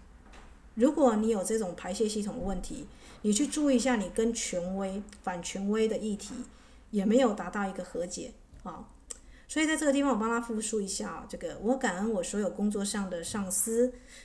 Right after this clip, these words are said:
所有上课的老师以及所有的领导者之间的关系，让他回到纯净当中，让我的泌尿及排泄系统啊，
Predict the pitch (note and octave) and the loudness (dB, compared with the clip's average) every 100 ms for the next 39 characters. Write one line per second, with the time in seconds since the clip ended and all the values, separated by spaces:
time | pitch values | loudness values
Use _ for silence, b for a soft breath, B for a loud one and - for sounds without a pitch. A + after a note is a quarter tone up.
0 | - A#3+ B3 G#3 F3+ A3 G#3+ G#3 F#3 D#3+ | -4 6 6 6 2 0 0 0 -2 -4
1 | E3+ - G3+ F#3 F#3 - A#3 C4 A3 F#3+ | -6 -4 -2 -2 -4 0 6 8 8 4
2 | F3 F3 G3 F#3+ G#3 - F3 - - - | -4 -6 -4 -4 -4 -4 -8 -8 -14 -4
3 | A#3 A#3+ B3 - G#3+ A3+ A#3+ B3+ C4 - | 2 6 6 4 0 0 2 2 0 -2
4 | B B B - B3 B3 B3 - F3+ G3 | B B B 2 4 4 2 -4 -4 0
5 | B3 G#3 - F3 F3+ G#3 F#3+ G3 G3+ A3 | 0 0 -4 -8 -4 -2 -2 -4 -2 -2
6 | A3+ A#3+ A#3+ - B B B - D#4 C4+ | -2 -6 -8 -20 B B B -4 2 4
7 | G#3 G3 G3 B3 B3 A#3+ G#3+ G3 F#3+ F#3 | 4 0 4 6 8 6 2 -6 -8 -8
8 | F#3 A#3+ G#3+ A3+ G3+ E3+ - - - E3+ | 2 2 2 -4 -6 -10 -14 -20 -18 -14
9 | E3+ | -14